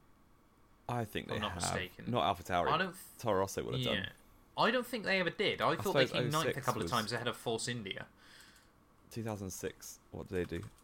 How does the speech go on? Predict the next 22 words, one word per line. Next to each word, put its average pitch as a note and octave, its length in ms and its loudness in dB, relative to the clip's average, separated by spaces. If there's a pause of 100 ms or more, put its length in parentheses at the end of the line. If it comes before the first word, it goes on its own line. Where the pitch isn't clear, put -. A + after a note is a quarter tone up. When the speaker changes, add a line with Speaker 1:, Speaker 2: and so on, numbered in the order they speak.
(140)
Speaker 1:
They G2+ 100 0
might G2+ 140 2
have F#2+ 140 -2
beaten, G2 220 2
Speaker 2:
Super A2+ 200 2
Aguri. G#2 360 2
Speaker 1:
they C3 60 2
might G#2 120 0
have F2+ 80 -2
beaten F#2 180 -4
Spiker. F#2+ 500 -6 (1400)
Speaker 2:
Uh, A2+ 240 2
Spiker B2+ 500 0
was G#2+ 120 -4
seven. G2+ 440 -2 (840)
Speaker 1:
Oh, G2+ 100 2
yeah. F#2 320 2
Speaker 2:
I'm A2+ 100 0
pretty D3+ 200 2
certain C3+ 240 2
they B2+ 80 4
beat B2 200 2